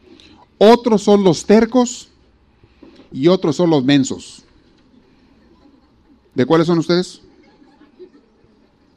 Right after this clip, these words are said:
Repito los nombres. Unos son los sabios, otros son los tercos y otros son los mensos. Y voy a explicar cuál es cuál. Los sabios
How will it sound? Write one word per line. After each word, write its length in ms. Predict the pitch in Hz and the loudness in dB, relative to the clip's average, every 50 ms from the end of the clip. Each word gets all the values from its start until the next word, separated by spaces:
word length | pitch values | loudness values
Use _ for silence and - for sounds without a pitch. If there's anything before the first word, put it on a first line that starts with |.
| _ _ _ _ _ _ _ _ _ _ _ _ _ _ _ _ - _ _ _ _ _ _ _ _ _ _ _ _ _ _ _ _ _ _ _ _ - | _ _ _ _ _ _ _ _ _ _ _ _ _ _ _ _ -20 _ _ _ _ _ _ _ _ _ _ _ _ _ _ _ _ _ _ _ _ -6
Repito 380 | - 139 165 - 247 226 247 247 | -2 -2 2 4 2 4 4 4
los 120 | 226 214 | 4 4
nombres. 440 | 208 190 160 131 104 95 - - - _ _ _ _ _ _ _ _ _ _ _ - | 4 2 0 0 -2 -6 -12 -20 -20 _ _ _ _ _ _ _ _ _ _ _ -2
Unos 320 | - 220 254 262 262 220 - | 0 2 4 6 4 4 4
son 120 | 233 226 | 2 0
los 100 | 214 185 | 0 0
sabios, 560 | - 220 233 240 254 262 262 262 269 - - - - - - - _ _ _ _ _ _ _ _ _ - _ _ _ _ _ _ _ _ | 0 0 0 0 0 0 -2 -4 -6 -12 -20 -20 -20 -20 -20 -20 _ _ _ _ _ _ _ _ _ -20 _ _ _ _ _ _ _ _
otros 380 | - 165 190 208 208 226 185 156 | -2 0 0 2 2 0 0 0
son 120 | 185 196 | 0 -2
los 160 | 190 180 147 - | -2 -2 -2 0
tercos 600 | 214 220 226 220 233 226 220 - - - _ _ _ _ _ _ _ _ _ _ _ _ - | -2 -2 -2 -2 -4 -8 -8 -8 -14 -20 _ _ _ _ _ _ _ _ _ _ _ _ -8
y 80 | - 151 | -4 -2
otros 240 | 170 175 180 151 - | -2 -2 -2 -4 -4
son 140 | 170 175 | -2 -2
los 120 | 165 151 135 | -2 -2 -2
mensos. 540 | 135 160 151 135 - 107 87 - - - _ _ _ _ _ _ _ _ _ _ _ _ _ _ _ _ _ _ _ _ _ _ _ _ _ _ - | 0 -2 -2 -2 -4 -8 -12 -14 -20 -20 _ _ _ _ _ _ _ _ _ _ _ _ _ _ _ _ _ _ _ _ _ _ _ _ _ _ -4
Y 100 | 131 123 | -4 -2
voy 180 | 120 135 147 | 0 2 0
a 40 | 156 | 0
explicar 440 | 139 - - 135 131 - 143 143 135 | -2 -2 -4 -6 -4 -2 -4 -4 -2
cuál 160 | 147 139 135 | -2 -4 -4
es 100 | - - | -4 -6
cuál. 260 | - 139 120 92 - _ _ _ _ _ _ - - - - - | -6 -6 -6 -6 -8 _ _ _ _ _ _ -20 -20 -20 -10 -2
Los 240 | 165 180 185 - | 2 2 2 2
sabios 800 | - - 254 277 302 277 254 226 220 220 220 220 - - - _ | 2 -2 0 0 2 2 4 4 4 2 0 -2 -10 -16 -18 _